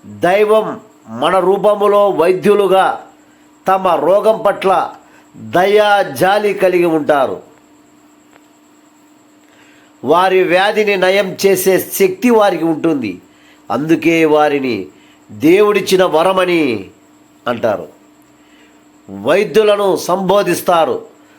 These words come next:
సమాజంలో వెలుగులు నింపే వ్యక్తులు వారు.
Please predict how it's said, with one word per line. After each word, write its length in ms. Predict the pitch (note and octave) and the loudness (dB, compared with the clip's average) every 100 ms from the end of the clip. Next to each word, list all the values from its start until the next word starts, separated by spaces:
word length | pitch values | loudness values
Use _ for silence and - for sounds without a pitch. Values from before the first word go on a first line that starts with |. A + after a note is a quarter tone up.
| _ | _
సమాజంలో 840 | - D#3+ F3 F#3+ G3 F3+ F3+ F3+ F3+ | -8 -4 0 2 2 0 2 2 2
వెలుగులు 420 | D#3+ F#3 G3 G#3 | 2 0 2 0
నింపే 640 | G3 F#3+ E3 G3+ F3 - - - _ | 0 -4 -2 0 0 -2 -12 -20 _
వ్యక్తులు 440 | A#2+ F#3+ - B3 A#3 | -4 -4 0 2 4
వారు. 440 | G#3 F#3+ D3 | 4 2 -2